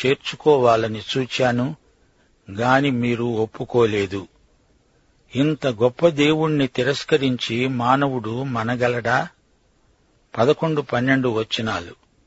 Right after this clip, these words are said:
దేవా, గర్విష్ఠుల పాదాన్ని నా మీదికి రానియ్యకు, భక్తిహీనుల చేతిని నన్ను పారదోలనియ్యకు.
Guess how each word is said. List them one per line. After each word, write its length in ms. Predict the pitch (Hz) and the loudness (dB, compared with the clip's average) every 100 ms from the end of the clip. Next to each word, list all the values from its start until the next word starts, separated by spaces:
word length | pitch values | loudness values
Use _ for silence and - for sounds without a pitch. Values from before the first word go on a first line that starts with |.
| _ _ _ 98 | _ _ _ -6
దేవా, 540 | 104 120 117 123 131 - _ _ _ _ _ - 101 | 0 2 4 4 2 -4 _ _ _ _ _ -6 -2
గర్విష్ఠుల 600 | 123 143 160 - 165 151 | 0 0 -4 0 4 4
పాదాన్ని 720 | - 120 131 139 151 143 135 | 2 0 2 4 4 2 0
నా 200 | 120 120 | 0 -2
మీదికి 460 | 113 123 127 135 120 | -2 -2 -4 -4 -2
రానియ్యకు, 800 | 113 117 120 117 113 110 123 151 _ _ _ _ _ _ _ _ | -2 0 0 0 -2 -4 -6 -8 _ _ _ _ _ _ _ _
భక్తిహీనుల 720 | - 123 - 165 156 160 165 139 | -4 -4 0 0 2 2 2 0
చేతిని 680 | - - 143 143 147 117 98 | 0 0 2 2 -2 -2 -2
నన్ను 400 | 104 127 127 110 110 | -2 0 -2 -4 -2
పారదోలనియ్యకు. 1160 | 120 135 135 131 123 117 113 110 104 - 87 | 0 2 0 2 2 0 -2 -4 -6 -8 -14